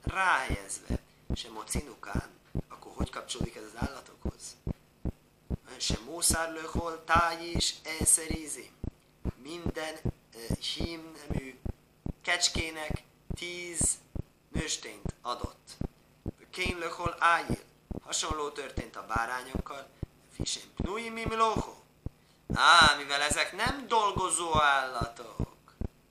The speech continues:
Aha, ez egy állat, ami nem dolgozik, akkor annak több ideje jut más tevékenységre. Szaporodásra. Ö, igen. Ö, le fisén pnui mi milóho.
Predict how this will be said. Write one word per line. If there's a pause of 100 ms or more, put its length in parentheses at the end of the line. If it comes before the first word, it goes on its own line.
(120)
Aha, (480)
ez
egy
állat,
ami (220)
nem
dolgozik, (1000)
akkor
annak
több
ideje
jut
más
tevékenységre. (920)
Szaporodásra. (960)
Ö, (1700)
igen. (1120)
Ö, (840)
le
fisén
pnui
mi
milóho.